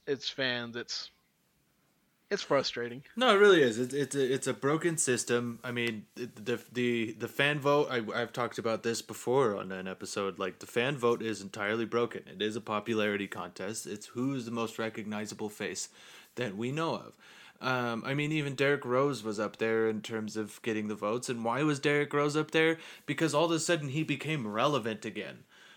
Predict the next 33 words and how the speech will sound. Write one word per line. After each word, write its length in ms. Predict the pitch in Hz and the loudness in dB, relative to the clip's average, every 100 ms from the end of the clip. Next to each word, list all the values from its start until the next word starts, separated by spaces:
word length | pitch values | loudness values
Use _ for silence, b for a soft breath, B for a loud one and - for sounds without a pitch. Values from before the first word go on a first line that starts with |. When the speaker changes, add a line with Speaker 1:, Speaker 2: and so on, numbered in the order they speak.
| b | b
Speaker 2:
All 120 | 127 | -2
of 40 | 143 | 0
a 60 | |
sudden, 340 | 131 151 139 143 | 2 2 0 -2
E 200 | 143 151 | 2 2
S 100 | 139 | 0
P 220 | 135 135 | 0 2
N 100 | 143 | 2
was 100 | 113 | -2
talking 460 | - 135 139 135 | -2 0 0 -2
about 280 | 123 107 98 | -4 -2 -4
him 140 | 110 107 | -6 -8
because 300 | 110 123 117 | -6 -6 -4
he 80 | |
had 200 | 120 127 | -2 -2
that, 200 | 120 123 | 0 -2
like, 220 | 113 110 - | -2 -6 -4
fifty-point 760 | 156 151 139 131 - 135 120 | -4 -4 -4 -6 -4 -4 -2
game 240 | 123 131 | -2 -2
against 380 | 120 107 110 - | -4 -4 -4 -4
the 40 | 110 | -4
Utah 440 | 113 120 120 110 | -4 -2 -2 -2
Jazz. 340 | 107 120 113 | 0 0 0
Everyone's 400 | 110 120 120 117 | -2 -2 -2 -4
like, 180 | 120 120 | -6 -6
"Oh 100 | 185 | -6
my 140 | 180 120 | -6 -6
God, 300 | 143 175 127 | -2 -2 0
Derrick 300 | 123 151 143 | -2 -2 -4
Rose 240 | 160 156 | -6 -4
is 160 | 123 - | -6 -4
good 180 | 160 | 0
again." 340 | 220 220 110 | 0 0 -4